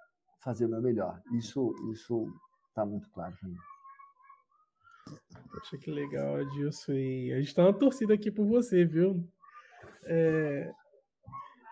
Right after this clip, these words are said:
Speaker 2: infelizmente, <laughs> a gente tá chegando ao final do episódio.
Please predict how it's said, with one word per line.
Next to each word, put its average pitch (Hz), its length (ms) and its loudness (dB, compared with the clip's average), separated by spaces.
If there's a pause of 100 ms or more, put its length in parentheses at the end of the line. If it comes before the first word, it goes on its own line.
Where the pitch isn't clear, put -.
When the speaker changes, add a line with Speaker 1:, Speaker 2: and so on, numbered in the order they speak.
(260)
Speaker 2:
infelizmente, 196 1080 2
<laughs> - 40 -10
a - 40 -4
gente 170 220 0
tá 180 80 2
chegando 160 340 0
ao 160 60 2
final 143 300 -2
do 143 60 -4
episódio. 139 800 -2